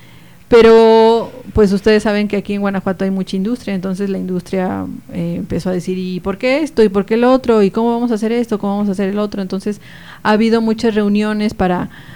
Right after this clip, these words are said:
para tomar en cuenta la opinión de la industria, de las diferentes cámaras, eh, de los diferentes giros industriales, para tomar sus comentarios, para ver sus,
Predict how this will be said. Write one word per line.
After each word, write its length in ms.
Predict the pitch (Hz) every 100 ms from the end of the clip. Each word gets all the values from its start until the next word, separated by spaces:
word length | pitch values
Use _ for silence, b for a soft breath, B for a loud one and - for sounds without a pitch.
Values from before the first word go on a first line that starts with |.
| B
para 180 | 202 190
tomar 260 | 190 190 196
en 100 | 196
cuenta 260 | 202 196
la 80 | 190
opinión 340 | 180 180 185
de 100 | 180
la 60 | 175
industria, 720 | 180 196 220 220 196 190 190
de 100 | 185
las 140 | 175 175
diferentes 480 | 170 170 170 196
cámaras, 500 | - 185 180 175 170 B B B -
eh, 420 | 190 170 170 170 165 - - -
de 120 | 180
los 120 | 180
diferentes 480 | 175 180 180 180 185
giros 340 | - 190 185 185
industriales, 680 | 180 180 214 208 208 240 - B B B -
para 180 | 196 196
tomar 280 | 185 185 185
sus 140 | 202
comentarios, 680 | - 185 180 175 190 190 185
para 200 | 185 175
ver 140 | 175 180
sus, 340 | 185 170 -